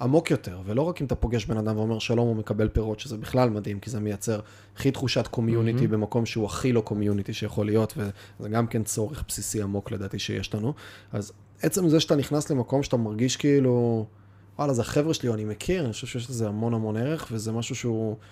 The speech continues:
Speaker 1: מגניב לגמרי.
Speaker 2: לגמרי. אני רוצה להתייחס ל-, לשתי נקודות שהבאת.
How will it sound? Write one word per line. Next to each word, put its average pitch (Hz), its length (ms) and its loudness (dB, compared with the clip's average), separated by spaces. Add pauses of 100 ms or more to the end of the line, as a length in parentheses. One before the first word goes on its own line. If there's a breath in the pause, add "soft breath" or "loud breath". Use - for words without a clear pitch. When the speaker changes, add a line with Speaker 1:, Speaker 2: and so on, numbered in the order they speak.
(440 loud breath)
Speaker 1:
מגניב 110 600 0
לגמרי. 107 440 2 (400)
Speaker 2:
לגמרי. 110 380 4 (240)
אני 110 100 -2
רוצה 110 180 2
להתייחס 147 540 0
ל-, 117 140 6
לשתי 107 300 2
נקודות 107 400 0
שהבאת. 98 640 0